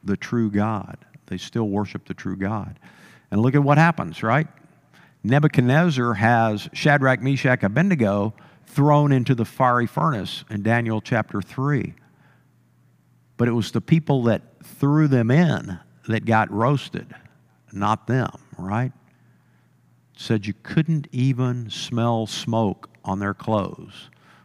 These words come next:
when they came out. Hmm. And in, and in Daniel chapter seven, it talks about the Son of Man coming at the end of the age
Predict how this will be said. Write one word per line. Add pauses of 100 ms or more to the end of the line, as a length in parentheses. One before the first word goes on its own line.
(100)
when
they
came
out. (640)
Hmm. (2250)
And
in,
and
in
Daniel
chapter
seven, (720)
it
talks
about (360)
the
Son
of
Man (380)
coming (280)
at
the
end
of
the
age